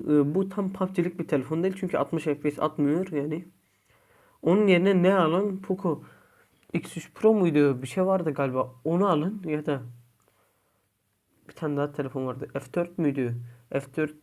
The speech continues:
diye bir tane telefon daha vardı. Durun, ben size ekrana koyacağım şimdi. pub G için alınabilecek ya da oyunluk için alınabilecek telefonlar koyacağım. Ekrana koyuyorum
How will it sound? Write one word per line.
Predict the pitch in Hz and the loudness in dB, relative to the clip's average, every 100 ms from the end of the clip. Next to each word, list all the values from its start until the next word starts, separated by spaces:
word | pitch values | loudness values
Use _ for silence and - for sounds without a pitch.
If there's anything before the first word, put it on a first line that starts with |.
| _ | _
diye | 143 147 151 | 4 4 4
bir | |
tane | 147 147 151 | 0 -2 0
telefon | 151 127 127 160 | -2 -2 -2 0
daha | 151 160 | 2 2
vardı. | 151 139 185 190 165 | 0 -4 -6 -6 -2
Durun, | 202 180 | 0 2
ben | 175 | 2
size | 170 - 160 165 _ _ _ - | -2 -4 -8 -8 _ _ _ 0
ekrana | 147 147 151 160 | 0 2 2 2
koyacağım | 160 160 147 165 | 2 2 2 0
şimdi. | - 135 156 175 - _ | -4 -2 -2 -6 -14 _
pub | 160 156 | -4 -2
G | 139 | -4
için | 131 160 - | -2 -4 0
alınabilecek | 139 135 147 139 131 147 151 | -2 0 0 0 -2 -4 0
ya | 156 | 0
da | - | 2
oyunluk | 139 143 156 - - | 2 2 -2 -6 -12
için | 147 139 160 160 - _ - _ - | -12 -6 -6 -6 -16 _ -20 _ -2
alınabilecek | 131 143 139 139 147 | 0 2 0 -2 0
telefonlar | 139 131 131 131 139 | 0 0 0 -2 -2
koyacağım. | 143 123 139 - _ _ _ _ _ _ _ _ _ _ _ _ _ | -2 -2 -4 -10 _ _ _ _ _ _ _ _ _ _ _ _ _
Ekrana | 139 127 135 143 | -10 -6 -4 -4
koyuyorum | 143 131 135 135 131 143 | -4 -4 -2 -4 -6 -10